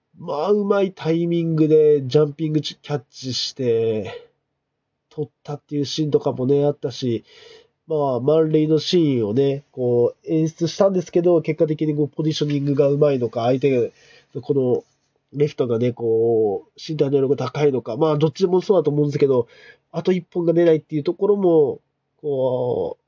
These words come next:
う、ね、あ、あの、レフトさえなきゃっていうシーンが何個もあったんで、いや、なかなかね、こう、点が取れなかったのは、あのレフトにね、こう、いいように遊ばれてたかなっていう印象があったんですけど、まあ、その中でね、こう、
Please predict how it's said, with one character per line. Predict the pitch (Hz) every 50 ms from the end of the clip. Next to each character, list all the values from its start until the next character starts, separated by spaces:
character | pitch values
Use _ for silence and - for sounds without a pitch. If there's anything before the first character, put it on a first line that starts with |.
| _ -
う、 |
ね、 | 160 143
あ、 | 107 117 131 127 - - _ _ _ _
あ | - 135 139
の、 | 147 147 147 139 123 - - _ -
レ | 180 185 170 151
フ | -
ト | - 170
さ | - - 165
え | 180
な | 175 170 151
き | - 143
ゃ | 131
っ | 127 131
て | - 170
い | 180 185 180 170 165
う | 175
シ | 156 - - 165
ー | 156
ン |
が | 139 147
何 | 131 147 160 180 180
個 | 180 175
も | 160 151 147
あ |
っ | 147 147
た | - 143 131
ん | 127
で、 | 123 123 120 113 - _ - - - - _ _ _ _ _ _ _ _
い | - 180 180
や、 | 180 170 170
な | 170 180
か | 175 -
な | 196 214 208
か | 202 208
ね、 | 202 214 208 202
こ | - 202
う、 | 196
点 | - 196 190 185
が | 190 190
取 | 185 180 185 202
れ |
な | 202 202
か | 190 196
っ | 175 -
た | - 175
の | 170 165
は、 | 156 156
あ |
の | 160 160
レ | 160 165
フ | 170 175
ト | - - 151
に | 135 127
ね、 | 127 135 131 123
こ | 120 - 127 127 127
う、 | 139 160
い | 175 180 175
い |
よ | 165 156 143
う | 131
に | 127 123 117 107 - - _ -
遊 | 127 - - 151
ば | 147 139
れ | 147
て | 143 -
た | - 143 123
か | 120 120
な | 120 117
っ | 113
て | - - 113
い | 110 110 107
う | 101 - - - - - - - - _ _ _ _ _ _ _ _ _ _ _ _ _ _ -
印 | 175 160 139 151
象 | 160
が | 151 160
あ | 160
っ |
た | - 190
ん | 180
で |
す | 175 -
け | 285
ど、 | 294 294
ま | 269
あ、 | 226
そ | - 208
の | 196
中 | 190 190 175 160 139
で | 131
ね、 | 127 139 147 127 _ _
こ | - 139 131 127 120 117
う、 | -